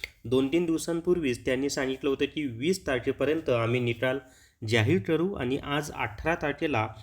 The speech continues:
अ, त्यांनी निकाल जाहीर केलेला आहे. तर प्रत्येक कॅटेगरीनुसार किती कट ऑफ लागलेला आहे ती सर्व माहिती आपण आता पाहूयात. या व्हिडिओला सर्वांनी लाईक करा, शेअर करा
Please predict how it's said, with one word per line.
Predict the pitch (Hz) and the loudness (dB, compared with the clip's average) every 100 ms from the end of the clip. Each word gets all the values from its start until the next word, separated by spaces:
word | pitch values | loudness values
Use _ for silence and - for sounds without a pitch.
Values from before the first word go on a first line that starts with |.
| - - - | -20 -12 -4
अ, | 113 | -4
त्यांनी | 110 127 131 143 | 0 2 4 2
निकाल | 131 123 139 135 | 0 0 -2 0
जाहीर | 117 110 131 113 | 2 2 0 0
केलेला | 139 139 135 | 0 0 0
आहे. | 147 | -2
तर | 220 226 | -4 -8
प्रत्येक | - 143 - 190 196 - | -4 -4 -2 -2 -2 2
कॅटेगरीनुसार | 123 147 139 143 147 170 147 113 113 - - _ - | 2 2 2 2 0 0 2 0 0 -12 -20 _ -14
किती | 151 - 190 | -12 -8 -8
कट | - 147 147 | -2 0 2
ऑफ | 180 170 | 0 2
लागलेला | 143 135 143 | 0 2 2
आहे | 156 139 | 2 0
ती | 117 139 | 0 -4
सर्व | - 139 139 | -4 0 0
माहिती | 139 127 123 | 0 -2 -2
आपण | 123 120 117 | -4 -2 -2
आता | 117 | -2
पाहूयात. | 117 120 113 170 - - - _ | -2 0 0 -2 -8 -20 -20 _
या | 123 160 | 2 2
व्हिडिओला | 185 185 175 | 4 4 2
सर्वांनी | 180 165 143 143 143 - 127 | 0 -2 0 0 -2 -4 0
लाईक | 123 - | 0 0
करा, | 170 165 185 | -2 -2 -2
शेअर | 147 127 156 | 2 2 0
करा | 170 165 | 0 0